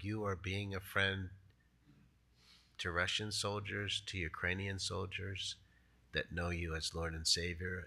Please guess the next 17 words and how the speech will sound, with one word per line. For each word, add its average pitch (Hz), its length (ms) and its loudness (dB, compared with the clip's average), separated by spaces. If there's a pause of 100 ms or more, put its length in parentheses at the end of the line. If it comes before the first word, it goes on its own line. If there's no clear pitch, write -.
and 87 140 -4
to 95 140 0
those 95 400 6
who 101 140 4
are 90 100 6
calling 92 500 0
out 85 220 2
to - 140 -2
you 80 200 0 (760)
for 95 120 4
the 85 120 2
first 85 360 2
time 73 360 2
in 67 120 -4
this 71 160 4
time 80 360 2
of, 73 100 -6